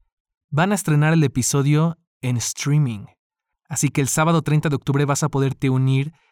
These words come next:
a un montón de gente fanática del terror que estará escuchando las mismas historias al mismo tiempo que tú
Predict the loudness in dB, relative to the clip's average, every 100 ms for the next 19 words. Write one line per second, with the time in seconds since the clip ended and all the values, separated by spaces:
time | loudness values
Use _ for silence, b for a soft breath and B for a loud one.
0 | _ 0 2 2 2 2 2 0 0 -2
1 | -2 -4 -2 0 0 -2 -6 -4 -4 -2
2 | -4 -4 -4 -6 -8 -4 -4 -4 -6 -2
3 | -2 0 0 0 -4 -2 -2 -2 -2 -4
4 | -6 -4 -4 -6 -6 -4 -4 -6 -10 -8
5 | -10 -10 -12 -10 -8 -10